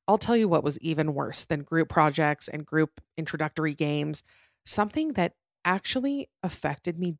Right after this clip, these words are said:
deeply. And I think it, I don't know, I should probably talk to my therapist about this. The first time I ever had to peer edit a paper, like, in, I was in junior high in English class, and, you know, you have to write your paper and then give it to your neighbor, and you guys, like, give each other feedback.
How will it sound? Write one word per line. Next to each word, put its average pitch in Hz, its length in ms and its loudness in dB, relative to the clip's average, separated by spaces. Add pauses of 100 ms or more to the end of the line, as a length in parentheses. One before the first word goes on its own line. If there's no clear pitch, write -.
deeply. 202 580 -4 (100)
And 170 120 0
I 156 60 0
think 180 280 -4
it, 269 160 -2 (220)
I 247 140 4
don't 339 160 2
know, 185 260 4
I 208 100 2
should 185 220 -2
probably 277 240 2
talk 156 240 0 (140)
to 180 80 -2
my 143 100 -2
therapist - 400 -8
about - 220 -10
this. - 240 -14 (800)
The 214 160 4
first 285 280 4
time 233 160 4
I 185 160 4
ever 175 280 4
had 156 280 -2
to 151 440 0 (500)
peer 180 400 2
edit 156 340 0 (600)
a 180 40 0
paper, - 460 -4 (400)
like, 190 220 2
in, 180 260 2
I 180 160 4
was 170 180 2
in 175 360 0 (120)
junior 196 300 2
high 151 220 2
in 165 200 -4
English 151 340 -2
class, - 440 -4
and, 180 80 -4
you 160 60 0
know, 156 80 2
you 156 80 0
have 160 100 -2
to 165 80 -4
write 156 140 0
your 208 80 -4
paper 156 240 0
and 143 80 -2
then 143 100 -6
give 147 140 -2
it 139 80 0
to - 100 -2
your 160 80 0
neighbor, 143 260 0
and 143 220 -4
you 139 80 -8
guys, 147 180 0
like, 143 160 -4
give 147 140 -6
each 147 160 -6
other 143 160 -2
feedback. 156 480 -4